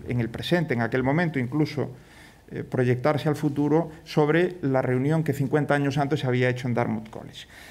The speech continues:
Para entonces solo quedaban, eh, cinco del, viva, personas vivas de las que pa-, habían participado en la reunión de, del cincuenta y seis, eh, Moore, McCarthy, los voy diciendo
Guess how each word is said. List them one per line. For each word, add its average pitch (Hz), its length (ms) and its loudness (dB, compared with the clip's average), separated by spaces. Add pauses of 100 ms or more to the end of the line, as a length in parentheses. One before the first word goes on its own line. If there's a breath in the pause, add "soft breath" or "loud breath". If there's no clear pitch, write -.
(180 loud breath)
Para 139 140 4
entonces 202 600 2
solo 170 460 4
quedaban, 135 680 4 (280)
eh, 131 400 4
cinco 131 560 2 (760)
del, 123 320 -2
viva, 127 420 0
personas 127 540 -2
vivas 127 340 2
de 123 80 2
las 120 160 0
que 123 120 -6
pa-, - 180 -4
habían 123 240 -2
participado 123 580 -2
en 113 80 -2
la 113 60 0
reunión 117 340 -2
de, 117 200 -2 (440 loud breath)
del 123 100 -2
cincuenta 123 380 0
y 143 60 2
seis, 240 480 0 (680 loud breath)
eh, 135 200 0
Moore, 175 340 4
McCarthy, 185 680 2
los 127 300 -2 (280)
voy 147 220 0
diciendo 147 720 4